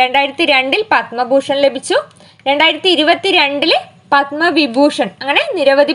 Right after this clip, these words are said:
പുരസ്കാരങ്ങൾ ലഭിച്ചിട്ടുണ്ട്. ആയിരത്തി തൊള്ളായിരത്തി തൊണ്ണൂറിൽ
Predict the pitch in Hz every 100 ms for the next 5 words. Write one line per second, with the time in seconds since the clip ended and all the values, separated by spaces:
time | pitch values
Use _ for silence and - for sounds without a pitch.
0 | 294 262 254 262 247 247 254 233 254 233
1 | 240 415 - - - - 247 269 262 311
2 | 320 302 294 285 403 587 - - - -
3 | - - _ _ - - - 285 285 294
4 | 339 370 494